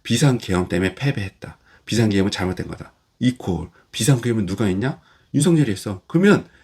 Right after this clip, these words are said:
윤석열이 잘못했다. 그래서 졌다. 이 얘기 지금 한 거야. 어제 인정했잖아. <laughs> 그러니까 지금 어떡할 거냐? 명분도 없어. 실력도 없어. 무능해. 그럼 뭐야? 빤스런. 이게 딱 친다고, 얘네들이. 그래서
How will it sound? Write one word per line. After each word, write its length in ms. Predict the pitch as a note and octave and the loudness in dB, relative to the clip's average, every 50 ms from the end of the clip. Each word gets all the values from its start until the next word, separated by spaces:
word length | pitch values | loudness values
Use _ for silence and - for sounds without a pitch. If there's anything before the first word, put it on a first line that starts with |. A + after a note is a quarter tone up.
| _ _ | _ _
윤석열이 380 | - C3+ D3 D#3 D3 C#3 C#3 C#3+ | 2 2 4 4 4 2 2 0
잘못했다. 560 | - - G2 G#2+ B2+ - C#3 - - G2 - | -2 -4 -4 -4 -6 -6 -6 -6 -6 -6 -2
그래서 220 | - - B2+ B2+ - | 0 2 2 2 2
졌다. 300 | - A2+ A2+ - - - | 0 -4 -2 0 0 2
이 120 | G#2 A2+ C3+ | 4 4 4
얘기 200 | C3 B2 B2 A2 | 4 4 2 -2
지금 240 | - - G#2+ G#2+ G#2+ | -4 -4 -4 -6 -6
한 240 | G#2 - B3 F#4 | -4 -2 0 4
거야. 160 | F#4 D#4+ F#3+ - - - - - - - _ - | 4 4 4 2 0 -6 -16 -18 -20 -20 _ 2
어제 300 | - B2 D3+ F#3 C4 A3 | 6 8 8 8 8 6
인정했잖아. 1000 | C3 A2+ C3+ E3 G3+ F#3 G3 B3 C4 - D#4+ D4 E3+ C3 F2 F2 F#2+ G#2+ F#2+ D#2+ - _ _ - | 4 4 2 2 0 0 0 -2 -2 -2 -4 -4 -2 -2 -2 -4 -4 -6 -8 -12 -16 _ _ -18
<laughs> 1080 | - - - _ _ _ _ _ _ _ _ _ _ _ - - - - - - - | -16 -16 -16 _ _ _ _ _ _ _ _ _ _ _ -20 -18 -18 -16 -18 -10 0
그러니까 180 | - B3 B3 G#3 | 4 6 6 6
지금 180 | - G3+ E3 G2 | 6 6 6 6
어떡할 340 | G2+ A#2+ - - - G3+ - | 6 4 4 2 2 2 4
거냐? 160 | C3+ B2 A2 | 4 4 4
명분도 480 | G2+ A2 C3 F3+ G3 A#3+ B3+ A3+ F3+ | 6 6 6 6 4 4 4 4 4
없어. 380 | A2+ G2 - - - F2 E2 - _ _ _ _ _ - | 2 2 0 -4 -8 -8 -8 -10 _ _ _ _ _ -4
실력도 460 | - - - E4 E4 D4 - - - | 0 2 4 6 4 4 4 2 0
없어. 340 | - - - - - - - _ _ _ _ _ _ _ _ | -2 -2 -4 -6 -6 -8 -10 _ _ _ _ _ _ _ _
무능해. 560 | - G#2 A#2+ D#3+ G3 G#3 G3+ F#3+ D#3+ A2+ G2 - _ _ _ _ _ _ _ _ _ | -2 2 4 6 6 6 6 4 4 2 0 -4 _ _ _ _ _ _ _ _ _
그럼 160 | - F#3 - | -2 0 2
뭐야? 280 | G#2+ C#3 E3 - G#2+ - _ _ | 2 2 0 -2 -6 -12 _ _
빤스런. 400 | - - E3+ F3 - - F#2 F2+ - _ _ _ _ _ _ _ _ _ | -6 -4 -4 -4 -4 -6 -6 -8 -10 _ _ _ _ _ _ _ _ _
이게 200 | - F#3 F3 - | -2 -2 -2 0
딱 180 | - - - - | 0 0 2 2
친다고, 420 | - - D4 D4 - G3+ D#3 G#2+ | 2 4 4 4 4 4 2 2
얘네들이. 680 | G2 G#2 G#2+ F#2+ F2+ F2 D#2+ D#2 E2+ F2 E2 E2+ F2+ F#2+ _ _ _ _ _ _ _ _ _ _ - | 4 2 2 2 2 0 0 0 -2 -2 -4 -4 -6 -10 _ _ _ _ _ _ _ _ _ _ -2
그래서 440 | - G3 G#3 F3+ E3 D#3 E3 E3+ | 2 4 4 6 6 6 6 4